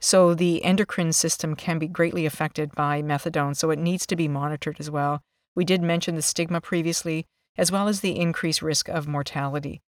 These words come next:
that can be associated with methadone if it is not used properly and there's not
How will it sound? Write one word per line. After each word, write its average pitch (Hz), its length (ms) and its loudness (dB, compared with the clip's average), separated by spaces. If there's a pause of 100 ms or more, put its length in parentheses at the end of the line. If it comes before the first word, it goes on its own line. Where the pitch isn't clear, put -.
(240)
that 147 180 0
can 190 220 0
be 202 100 2
associated 151 640 0
with 156 360 -2
methadone 143 600 -2 (380)
if 160 120 0
it 165 120 4
is 151 100 2
not 147 260 0
used 156 200 -2
properly 175 440 0
and 165 120 0
there's 151 160 -2
not 160 240 0